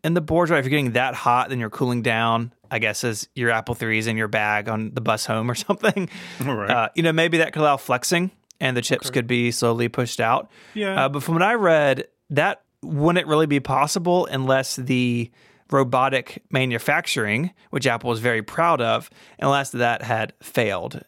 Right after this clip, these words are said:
Speaker 1: Uh, it seems that maybe some of these chips were inserted less than two-thirds of the way into their sockets, and so
Speaker 2: Mm.
Speaker 1: they're loose. Uh, they get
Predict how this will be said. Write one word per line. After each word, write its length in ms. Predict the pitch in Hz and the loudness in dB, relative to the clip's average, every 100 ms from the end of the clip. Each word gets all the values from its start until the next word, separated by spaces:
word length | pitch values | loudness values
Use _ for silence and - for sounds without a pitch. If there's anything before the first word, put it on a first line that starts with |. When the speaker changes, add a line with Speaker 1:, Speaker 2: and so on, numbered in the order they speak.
| - | -10
Speaker 1:
Uh, 220 | 117 113 | -6 -4
it 100 | 123 | -4
seems 300 | - 156 156 | -2 0 0
that 160 | 143 - | 0 -2
maybe 280 | 135 143 143 | 0 0 0
some 200 | 147 147 | 0 0
of 40 | |
these 120 | 143 131 | 0 0
chips 200 | 147 - | 0 0
were 100 | 131 | -4
inserted 420 | 139 - 135 131 | -2 0 2 2
less 360 | 120 123 143 - | 2 0 0 -2
than 180 | 127 | -6
two-thirds 560 | 120 147 143 - 131 131 | -4 -2 -2 0 -2 0
of 80 | 123 | -2
the 80 | 117 | 0
way 140 | 120 120 | 0 0
into 200 | 127 127 | -4 -4
their 140 | 113 | -4
sockets, 680 | - 120 135 - 208 - - - | -2 -2 -2 -2 -4 -6 -12 -12
and 340 | 147 143 135 120 | -8 -6 -2 0
so 120 | 131 | 2
Speaker 2:
Mm. 20 | 120 | 2
Speaker 1:
they're 140 | 120 | 0
loose. 560 | 139 190 180 170 - - _ - _ _ | 2 4 4 2 -6 -10 _ -20 _ _
Uh, 200 | 127 123 | -2 -2
they 160 | 117 120 | 0 0
get 260 | 123 113 | 0 -2